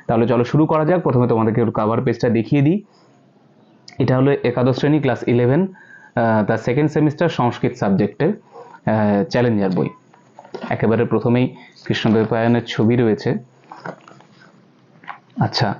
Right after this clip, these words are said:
আহ, তোমাদের এবার কোশ্চেন প্যাটার্ন তোমরা জানোই যে ইউনিট ওয়ান সেখানে প্রোজ থাকে বা গদ্য থাকে, সেখান থেকে, আহ, টু মার্কসের শর্টস থাকবে তিনটে, ছটা। আহ, ইউনিট টু পদ্য থাকবে, সেখানে টু মার্কসে থাকবে দুটো, চার।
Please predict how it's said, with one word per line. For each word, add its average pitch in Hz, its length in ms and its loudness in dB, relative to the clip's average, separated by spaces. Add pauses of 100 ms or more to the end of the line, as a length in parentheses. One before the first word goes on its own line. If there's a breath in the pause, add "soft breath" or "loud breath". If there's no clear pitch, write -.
(240)
আহ, 123 260 0
তোমাদের 147 400 2
এবার 165 220 2
কোশ্চেন 165 400 0
প্যাটার্ন 151 420 0 (280)
তোমরা 123 180 2
জানোই 120 360 2
যে 117 320 2
ইউনিট 127 380 2
ওয়ান 113 260 2
সেখানে 117 380 -2 (400 loud breath)
প্রোজ 127 320 2
থাকে 110 220 2
বা 107 100 2
গদ্য 110 320 2
থাকে, 120 260 0
সেখান 120 320 0
থেকে, 135 300 0 (440 loud breath)
আহ, - 380 -2
টু 147 260 2
মার্কসের 147 360 0
শর্টস 123 340 -4
থাকবে 117 300 0
তিনটে, 120 520 0 (200)
ছটা। 110 320 -4
আহ, - 880 -8
ইউনিট 135 400 2
টু 165 180 2
পদ্য 135 260 2
থাকবে, 135 300 0
সেখানে 123 260 2
টু 127 140 2
মার্কসে 123 280 2
থাকবে 127 200 2
দুটো, 117 360 0 (420)
চার। 107 240 -2